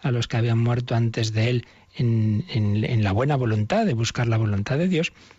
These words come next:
Su alma es la, el alma del Hijo de Dios y el cuerpo es el cuerpo del Hijo de Dios. Una persona divina con dos naturalezas, la divina y la humana.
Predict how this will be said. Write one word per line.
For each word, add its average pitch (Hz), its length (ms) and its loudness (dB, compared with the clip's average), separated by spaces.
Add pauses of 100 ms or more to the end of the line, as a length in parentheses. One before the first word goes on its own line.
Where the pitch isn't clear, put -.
(160)
Su - 180 -4
alma 113 540 0 (160)
es 131 100 -4
la, 110 140 0
el 110 100 2
alma 123 320 0
del 104 160 -2
Hijo 127 180 -2
de 175 100 2
Dios 190 200 0
y 170 40 0
el 156 120 -2
cuerpo 117 380 -6 (320)
es - 100 -8
el 139 100 -2
cuerpo 117 440 -4 (300)
del 101 220 0
Hijo 117 380 -2 (160)
de 101 180 0
Dios. - 440 -4 (100)
Una 113 240 0
persona 131 640 -2
divina 147 400 0 (420)
con 107 260 0
dos 110 200 0
naturalezas, 117 680 0
la 107 100 -2
divina 117 420 0 (140)
y 151 100 -2
la 127 140 0
humana. 90 320 -6